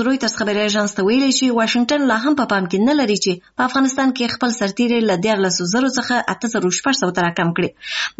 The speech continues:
د امریکا د بهرنیو چارو وزارت چې له طالبانو سره د سولې خبرو مشري یې کوله او هم سپینې ماڼۍ تر اوسه په دې اړه څرګندونې نه دي کړې، خو د امریکا د کانګرس یوه سلاکار رویټرز خبري اژانس ته ویلي چې که د طالبانو پر وړاندې د افغان حکومت تهاجمي بریدونه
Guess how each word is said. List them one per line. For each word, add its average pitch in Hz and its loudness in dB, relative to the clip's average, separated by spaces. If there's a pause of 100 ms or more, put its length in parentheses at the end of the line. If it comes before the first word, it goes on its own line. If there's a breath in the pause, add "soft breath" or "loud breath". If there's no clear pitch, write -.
(140)
د 233 0 (160)
امریکا 208 -2
د 196 0
بهرنیو 214 0
چارو 208 2
وزارت 202 0
چې 208 2
له 202 0
طالبانو 208 0
سره 208 -2
د 190 0
سولې 214 0
خبرو 208 0 (220)
مشري 254 2
یې 262 0
کوله 254 0 (380 loud breath)
او - 2 (140)
هم 277 4
سپینې 320 0
ماڼۍ 190 2 (100)
تر 226 -2
اوسه 254 0
په 190 0
دې 196 2
اړه 190 -2
څرګندونې 196 2 (100)
نه 170 -4
دي 170 -6
کړې، 190 -2
خو 311 2 (400 loud breath)
د - 0
امریکا 285 0
د 285 -2
کانګرس 240 0
یوه 202 0
سلاکار 202 0 (140)
رویټرز 254 -2
خبري 196 2
اژانس 196 -2
ته 208 4
ویلي 262 2
چې 247 -6
که 277 0
د 277 -2
طالبانو 247 0
پر 214 2
وړاندې 226 2
د 190 0
افغان 208 -2
حکومت 202 0
تهاجمي 185 2
بریدونه 185 2